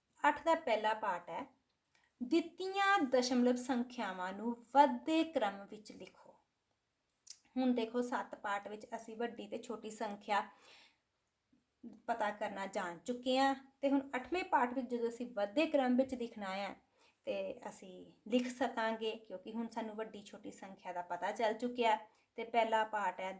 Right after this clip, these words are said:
ਦੋ ਪੁਆਇੰਟ ਪੰਜ, ਦੋ, ਇੱਕ ਪੁਆਇੰਟ ਅੱਠ ਤੇ ਇੱਕ ਪੁਆਇੰਟ ਨੌ। ਸਭ ਤੋਂ ਪਹਿਲਾਂ ਅਸੀਂ ਕੀ ਕਰਨਾ ਹੈ,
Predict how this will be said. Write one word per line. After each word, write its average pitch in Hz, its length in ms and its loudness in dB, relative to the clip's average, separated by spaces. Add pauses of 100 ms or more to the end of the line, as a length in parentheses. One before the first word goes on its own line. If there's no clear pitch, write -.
(120)
ਦੋ 196 200 -8
ਪੁਆਇੰਟ 190 540 -12 (400)
ਪੰਜ, 196 360 -6 (240)
ਦੋ, - 720 -6 (640)
ਇੱਕ 233 240 -12
ਪੁਆਇੰਟ 196 440 -12 (200)
ਅੱਠ - 220 -14 (420)
ਤੇ 269 60 -14 (160)
ਇੱਕ 208 140 -18 (200)
ਪੁਆਇੰਟ - 400 -12 (340)
ਨੌ। 190 180 -14 (720)
ਸਭ 277 160 -4
ਤੋਂ 311 220 4
ਪਹਿਲਾਂ 233 320 4
ਅਸੀਂ 226 220 -6
ਕੀ 208 100 -16
ਕਰਨਾ 185 340 -12
ਹੈ, 190 80 -10